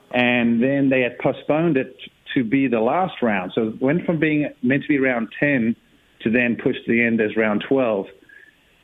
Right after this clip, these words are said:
And, uh, I just never forget being at Brock Seller's house and Ping and everyone, we were all out there riding. And, well, we weren't doing much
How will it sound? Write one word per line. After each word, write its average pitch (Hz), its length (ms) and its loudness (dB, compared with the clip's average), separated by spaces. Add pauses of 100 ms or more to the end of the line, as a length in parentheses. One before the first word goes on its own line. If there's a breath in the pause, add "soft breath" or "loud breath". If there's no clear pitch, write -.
And, 110 420 2
uh, 101 220 0
I 120 160 0
just 127 260 -4
never 127 180 2
forget 120 380 0 (240)
being 120 180 2
at 120 100 -2
Brock 123 300 0
Seller's 123 280 0
house 120 380 0
and 90 140 -6
Ping 131 420 2
and 107 100 0
everyone, 120 380 2
we 117 140 2
were 117 120 -2 (540)
all 123 200 2
out 123 180 -2
there 117 160 2
riding. 117 500 0
And, 101 200 -4
well, 127 140 2
we 143 120 2
weren't 175 160 -2
doing 135 140 0
much 123 160 -2